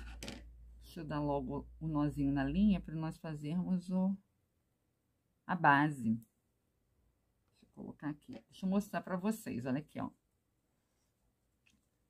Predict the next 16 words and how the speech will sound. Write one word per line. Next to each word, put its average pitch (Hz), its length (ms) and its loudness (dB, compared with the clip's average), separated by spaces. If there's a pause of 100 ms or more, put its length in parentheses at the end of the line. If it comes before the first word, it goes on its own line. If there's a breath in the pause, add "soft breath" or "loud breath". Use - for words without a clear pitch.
(380)
Aqui, 233 640 4
essa 185 320 0
parte, 202 600 2
ó, 143 60 0
você 147 220 -8
vê 156 140 -2
que 180 140 -8
ele 175 120 -4
fa-, 175 260 0
parece 175 280 -6
uma 214 160 4
flor, 139 300 -4
ele 120 160 4
vem 127 220 4
reto 127 580 2
aqui 170 500 -6